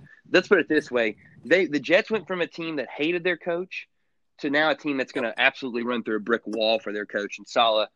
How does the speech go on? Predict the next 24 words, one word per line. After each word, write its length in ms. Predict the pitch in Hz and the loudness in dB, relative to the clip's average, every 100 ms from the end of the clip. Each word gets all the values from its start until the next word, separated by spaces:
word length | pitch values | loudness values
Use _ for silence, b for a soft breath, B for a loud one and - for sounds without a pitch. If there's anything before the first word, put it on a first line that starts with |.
| _ _ - | _ _ -2
Um, 420 | 120 113 110 101 _ _ _ _ - 120 | 2 2 0 -6 _ _ _ _ -14 -8
eh, 300 | 90 113 98 | -6 -6 -6
you 180 | 131 143 | -2 4
saw 220 | 165 143 | 6 6
it 40 | |
with 100 | 120 | 4
the 80 | 131 | 2
Niners 400 | 120 120 117 107 | 4 4 2 -4
doing 220 | 131 117 | -6 -6
it 60 | 110 | -6
all 240 | 113 117 | -2 -2
year 340 | 107 110 117 107 | -2 -4 -4 -4
with 140 | 107 _ - | -6 _ -12
just 240 | 110 - - 131 - | -12 -6 -8 -8 2
who 180 | 147 131 - - | 4 4 0 -4
the 100 | 117 | -2
mash 420 | 113 117 127 - 120 | 2 4 4 2 -8
unit 240 | 104 107 | -8 -6
out 180 | 98 95 | -8 -8
there 260 | 98 98 101 _ _ _ | -10 -10 -12 _ _ _
for, 240 | - 113 107 | -4 0 0
uh, 320 | 101 98 92 _ _ _ _ | 0 0 -4 _ _ _ _
for 100 | 117 | -4
his, 160 | 127 | -4